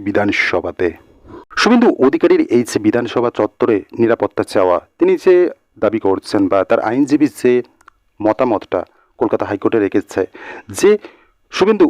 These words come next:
অধিকারী বিরোধী দলনেতা কিন্তু বিধানসভা চত্বরেও নিরাপত্তার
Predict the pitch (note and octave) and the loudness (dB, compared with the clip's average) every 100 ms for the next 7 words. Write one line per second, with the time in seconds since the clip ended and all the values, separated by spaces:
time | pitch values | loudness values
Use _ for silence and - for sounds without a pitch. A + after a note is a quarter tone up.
0 | G#2+ G2 G#2 G2 G#2 A2+ A#2 B2+ B2+ G#2+ | 2 -2 -2 0 2 2 0 -2 -4 -2
1 | G2+ A2 A#2+ A2+ - G#2+ - G#3+ G2+ - | 0 2 0 -4 -4 -4 -2 -2 -2 -2
2 | G#2+ G#2 - G#2+ - - A2 - C3+ E3 | -2 -2 -2 -2 -2 -4 -2 2 4 2
3 | D#3+ - _ _ _ _ - B2 A#2+ A2+ | 0 -8 _ _ _ _ 0 2 2 0
4 | - | 0